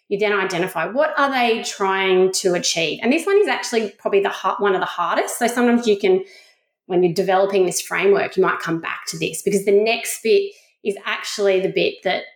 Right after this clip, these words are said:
the problems. So this character has something they want to achieve, and there's always barriers, challenges, problems getting in their way to achieve that. So if we take that for a financial advisor,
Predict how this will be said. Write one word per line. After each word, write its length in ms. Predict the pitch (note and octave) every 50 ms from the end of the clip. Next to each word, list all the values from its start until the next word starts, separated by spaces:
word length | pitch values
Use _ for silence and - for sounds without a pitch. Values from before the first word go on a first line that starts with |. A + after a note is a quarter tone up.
| _ _ _
the 80 | G3+ G3
problems. 840 | - - G#3 E3+ E3+ - - D#3 B2+ - - - - - - - - _ _ _ _ _ _ _
So 160 | - G#3+ G3
this 240 | G3 F#3+ G3 - - _ _ _ _ _ _ _ _ _ _
character 520 | - - B3 A#3 A#3 A3+ A3+ A#3 - G#3 G3
has 320 | F#3+ - - G3+ G3 -
something 280 | - A3+ - - B3+ B3+
they 140 | A#3+ A#3
want 140 | A3+ G#3+ G3+
to 100 | G3 G3
achieve, 640 | G3 - - G3 F3+ F3 G3 G3+ G3+ G#3 G3 - - _ _ _ _ _ _ _ _ _ _ _ _ _ -
and 180 | - F#3+ F3+ F#3
there's 180 | G3 G3 G3 - - _
always 720 | B3+ A#3 A3 A3 G#3+ G#3+ G#3+ G#3+ A3 G#3+ G#3+ - - - - _ _ -
barriers, 720 | G3 F#3+ F#3+ F#3+ F#3 F#3 F#3 F#3+ F3+ F#3 F3+ - - - - _ _
challenges, 840 | _ - - G#3+ G3+ G3 G3 F#3 F3 F#3+ F#3+ F3+ F3 F3 F3 - - - - _ _ _ _
problems 480 | - - A#3+ A3+ G#3 A3 G#3 G#3 G3 G3+
getting 340 | - G#3 G3+ G3 G3+ G3+ G3+
in 100 | G3 F#3+
their 240 | F#3 E3+ E3 E3 -
way 400 | F3+ F3+ E3+ F3 E3+ E3+ F3+ F3 -
to 100 | - F#3+
achieve 440 | F#3+ F#3+ - - E4+ F4 E4 A#3+ -
that. 340 | F#3 - - - - - - - - - - - - - - _ _ _
So 240 | - - A#3+ A3
if 120 | G#3+ G#3+ -
we 180 | A3+ G#3+ G#3
take 360 | G3+ - - A#3+ A#3 A#3 - -
that 320 | A#3 G3 F#3+ - - - - -
for 380 | G#3 G3 F#3+ F#3 F3+ F3+ - G3
a 60 | F#3+
financial 560 | - - F#3 F3+ F3+ F3 - - - - F3
advisor, 600 | E3+ E3+ F#3 F3+ F#3 F#3 F3+ - F#3 F#3 -